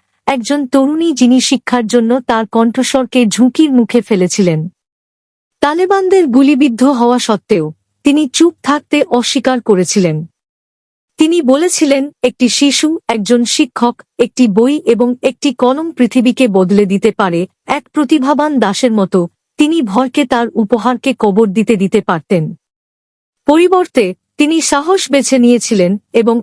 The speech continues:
অনন্তকালের জন্য তার কণ্ঠস্বর বিনিয়োগ করেছিলেন। এই দৃষ্টান্তটি প্রতিফলনের চেয়েও বেশি কিছু দাবি করে,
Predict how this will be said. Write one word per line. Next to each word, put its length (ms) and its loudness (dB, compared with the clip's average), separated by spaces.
অনন্তকালের 800 -2
জন্য 380 0
তার 280 -4
কণ্ঠস্বর 640 0
বিনিয়োগ 480 2
করেছিলেন। 600 -2
এই 140 2
দৃষ্টান্তটি 840 0
প্রতিফলনের 800 0
চেয়েও 300 2
বেশি 360 0
কিছু 260 0
দাবি 320 0
করে, 340 0